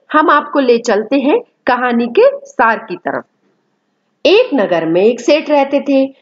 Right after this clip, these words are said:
वे बहुत विनम्र, उदार और दानी इतने कि दीन दुखियों को अपना धन बांटते रहते थे। परंतु किस्मत ने पलटी खाई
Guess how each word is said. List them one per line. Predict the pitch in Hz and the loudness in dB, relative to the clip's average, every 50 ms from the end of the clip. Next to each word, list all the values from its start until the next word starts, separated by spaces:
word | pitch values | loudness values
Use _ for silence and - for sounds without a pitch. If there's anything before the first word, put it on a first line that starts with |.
| _ _ _ 202 | _ _ _ -2
वे | 285 302 302 | 0 0 0
बहुत | 226 202 - - 269 302 302 294 - - - - | 0 0 -2 -2 0 -2 -2 -2 -4 -10 -4 -2
विनम्र, | 185 180 185 196 233 302 320 320 349 285 196 156 - - _ _ _ _ _ | 0 0 2 2 2 2 2 2 2 2 0 -4 -6 -12 _ _ _ _ _
उदार | 175 185 170 190 175 196 254 320 320 277 202 165 - - _ _ _ _ _ _ _ _ _ _ _ _ - | -2 0 2 2 2 2 2 0 -2 -2 -4 -6 -12 -18 _ _ _ _ _ _ _ _ _ _ _ _ -2
और | 247 247 | -2 -2
दानी | 196 180 208 185 180 190 226 269 294 285 | -2 0 0 0 0 0 0 0 0 0
इतने | 277 - 294 285 349 440 440 262 190 - - _ _ _ _ _ _ _ - | -2 -2 0 2 2 2 2 0 -2 -6 -12 _ _ _ _ _ _ _ -4
कि | 254 | -2
दीन | 214 180 262 285 302 302 277 | 0 2 2 4 4 4 2
दुखियों | 285 269 - - 277 262 | 2 0 0 0 0 2
को | 269 285 | 2 0
अपना | 262 254 262 247 262 311 427 466 | 0 0 -2 -2 0 0 0 0
धन | 294 226 254 262 233 185 | 0 0 0 0 0 0
बांटते | 151 143 147 147 - - 214 | 0 -2 -4 -4 -2 0 0
रहते | 214 226 226 226 233 226 | 2 2 0 0 0 0
थे। | 214 220 214 208 214 - _ _ _ _ _ _ _ _ - | 0 0 -2 -4 -4 -8 _ _ _ _ _ _ _ _ 0
परंतु | 208 208 202 196 208 202 - 226 | 0 0 0 -2 -4 -6 -6 -8
किस्मत | 220 - 214 214 214 - 220 214 208 208 - | -2 -2 -2 -2 -2 -2 -2 -2 -2 -2 -4
ने | - 202 | -4 -4
पलटी | 190 - 175 175 180 - 233 220 | -2 -2 -2 -2 -2 -2 -4 -6
खाई | - - 214 220 233 269 240 | -4 -2 -2 0 0 0 -2